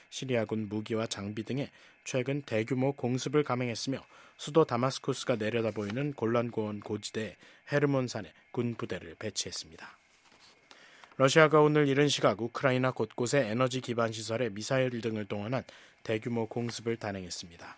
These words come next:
볼로디미르 젤렌스키 우크라이나 대통령은 성명에서 러시아가 이날 미사일 아흔세 발과 드론 이백여 기를 동원한 공격을 가했다고 밝혔습니다.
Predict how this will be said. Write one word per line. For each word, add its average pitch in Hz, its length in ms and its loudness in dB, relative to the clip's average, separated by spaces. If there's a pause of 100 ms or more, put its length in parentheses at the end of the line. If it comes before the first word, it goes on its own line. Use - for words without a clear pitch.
(540)
볼로디미르 131 480 4
젤렌스키 117 540 -2
우크라이나 120 560 0
대통령은 117 560 -4
성명에서 127 520 -2 (340)
러시아가 156 420 8
이날 156 220 6
미사일 139 360 4
아흔세 143 380 2
발과 147 420 2
드론 120 260 -4
이백여 131 380 0
기를 120 260 -4
동원한 117 340 -2 (420)
공격을 131 580 2
가했다고 113 680 -4
밝혔습니다. - 760 -8